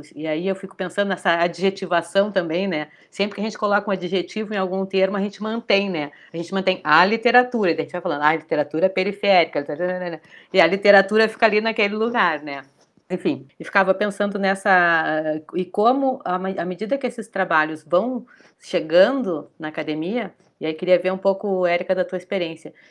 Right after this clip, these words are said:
se efetivamente a gente consegue transformar o campo, né? Eu fico pensando nos trabalhos do, do,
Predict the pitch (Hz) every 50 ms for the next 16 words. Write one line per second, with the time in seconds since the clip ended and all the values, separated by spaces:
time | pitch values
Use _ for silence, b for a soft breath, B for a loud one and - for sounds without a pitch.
0 | b b - - 196 190 196 - 233 226 - 233 196 214 208 202 202 220 247 247
1 | - 254 226 208 226 214 - - 208 208 196 - 233 233 226 262 262 240 226 202
2 | - - 208 196 190 180 175 175 175 175 175 160 160 156 - 151 147 - _ _
3 | _ - 170 196 185 160 160 160 - 160 156 - - 185 185 185 - - 190 190
4 | 190 185 190 185 185 - 190 185 185 180 175 165 170 165 160 160 156 - 160 151
5 | 139 151 151 156 156 147 147 143 147 143 143 135